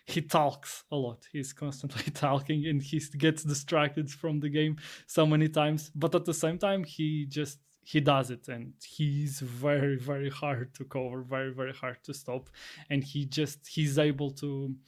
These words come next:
to put teams that are not as good. And we saw that, for example, in the World Cup, that Slovenian team that, uh, some years ago had won the Eurobasket. This team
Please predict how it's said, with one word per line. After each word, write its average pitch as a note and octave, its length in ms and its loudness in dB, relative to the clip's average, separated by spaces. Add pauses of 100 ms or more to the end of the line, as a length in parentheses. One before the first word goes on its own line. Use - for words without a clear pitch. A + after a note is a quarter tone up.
(220)
to D#3 100 0
put E3+ 360 -4
teams E3+ 360 0
that D3+ 220 -4
are D3+ 120 4
not C#3+ 320 -2
as C#3 180 2
good. D3+ 380 2
And C3+ 200 -6
we B2+ 120 -12
saw B2 200 -8
that, A#2 140 -10
for C3 120 -8
example, B2 280 -8
in B2 60 -8
the B2 80 -8
World B2+ 240 -4
Cup, B2+ 240 -4 (320)
that C3+ 140 -6
Slovenian D3+ 600 4
team C#3 360 -2
that, C3 280 -10
uh, B2 280 -10
some C3+ 260 0
years C3+ 200 2
ago C3+ 200 -2
had C3 260 -4
won B2+ 280 -6 (120)
the C3 200 -8
Eurobasket. C3+ 640 -2 (440)
This D3+ 280 4
team E3 320 2